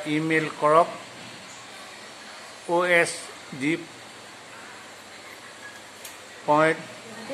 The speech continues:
এন এইচ এম আই পইণ্ট আছাম জিমেইল ডট কম। আমাৰ ৱেবছাইট হৈছে ডব্লিউ ডব্লিউ আছাম লিষ্ট মে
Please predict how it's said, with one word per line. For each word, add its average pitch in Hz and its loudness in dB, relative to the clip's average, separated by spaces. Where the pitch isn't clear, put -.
এন 175 6
এইচ 156 0
এম 143 2
আই 143 6
পইণ্ট 139 -2
আছাম 147 0
জিমেইল 135 2
ডট 123 -4
কম। 127 4
আমাৰ 139 8
ৱেবছাইট 147 4
হৈছে 165 4
ডব্লিউ 143 6
ডব্লিউ 165 6
আছাম 151 6
লিষ্ট 143 4
মে 147 6